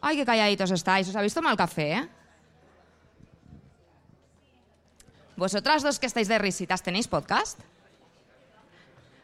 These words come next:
Pero t-, es vuestra intención tener. No.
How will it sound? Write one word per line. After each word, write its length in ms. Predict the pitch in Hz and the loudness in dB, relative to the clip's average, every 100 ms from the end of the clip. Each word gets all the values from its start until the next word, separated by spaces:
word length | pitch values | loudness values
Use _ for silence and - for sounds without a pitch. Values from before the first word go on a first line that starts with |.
| _ | _
Pero 220 | - 226 214 | 2 2 2
t-, 120 | - | 2
es 120 | 196 | 4
vuestra 240 | 202 190 | 4 2
intención 560 | 180 165 165 240 240 180 | 0 0 0 2 2 2
tener. 320 | 175 175 165 - - _ - - - - | 2 2 0 -2 -18 _ -20 -20 -20 -6
No. 300 | 180 175 135 | 0 0 0